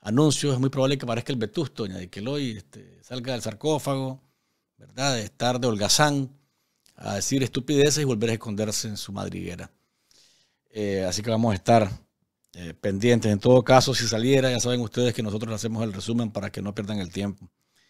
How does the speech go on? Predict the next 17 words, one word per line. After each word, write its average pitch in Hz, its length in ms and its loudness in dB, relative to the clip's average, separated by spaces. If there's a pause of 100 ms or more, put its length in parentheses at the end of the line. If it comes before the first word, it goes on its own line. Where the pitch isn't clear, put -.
(460)
eh, 87 400 -6
escuchando 113 440 -2
sandeces 107 540 4
del, 95 480 -4
eh, 85 460 -18
criminal 107 640 -4 (380)
Daniel 104 240 2
Ortega. 92 460 -2 (2250)
Las 135 220 4
tensiones 202 800 8
entre 123 1120 0
Panamá 127 420 6
y 180 60 6
la 135 100 4
dictadura 131 840 4
de 113 140 -4
los, 113 440 -2